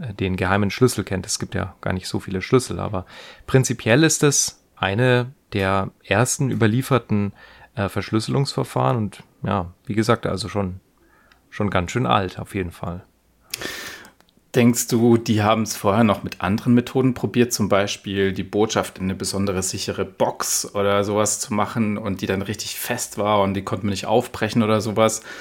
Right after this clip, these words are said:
Speaker 2: Also, dass man vielleicht vorher versucht hat, die Botschaft besonders durch sowas zu schützen, weil das ist ja vielleicht auch eine Analogie, die wir dann treffen können, ähm, in die heutige Welt, dass man eben,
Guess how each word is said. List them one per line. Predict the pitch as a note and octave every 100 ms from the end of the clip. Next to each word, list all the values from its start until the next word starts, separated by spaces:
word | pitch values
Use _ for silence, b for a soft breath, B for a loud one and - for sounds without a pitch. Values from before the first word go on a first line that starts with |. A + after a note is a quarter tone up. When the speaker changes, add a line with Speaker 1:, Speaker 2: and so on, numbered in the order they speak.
| B B B B
Speaker 2:
Also, | -
dass | - G#2+
man | G#2+
vielleicht | - G#2+ -
vorher | A2+ G#2
versucht | - G2 A2+ -
hat, | G#2 - B B B
die | -
Botschaft | - G#2+ A2 A2 - -
besonders | - G2 G#2 G2+
durch | F#2+ F#2 -
sowas | F#2+ G2+ B2 -
zu | C3+
schützen, | - C#3+ - D#3+ E3+ -
weil | - F#2+ F#3+ -
das | - G#2+
ist | G#2
ja | G2
vielleicht | G2 G#2 -
auch | G#2
eine | A#2+ G2+
Analogie, | G2 G2+ F#2+ G2+ G#2+ A2
die | -
wir | C#3
dann | G2 - G3 C#3 F#2+ - _ _ -
treffen | A2+ G#2 A#2 -
können, | - G#2+ G#2 G#2 G2+ G2
ähm, | F#2 G2 F#2+ F#2 F#2 F#2 G2 -
in | G#2
die | G2
heutige | G2 - - G2+
Welt, | G2+ G2 G2+
dass | -
man | G2+ F#2+ F#2 - B B B B B _
eben, | G#2 G3 G2 F#2+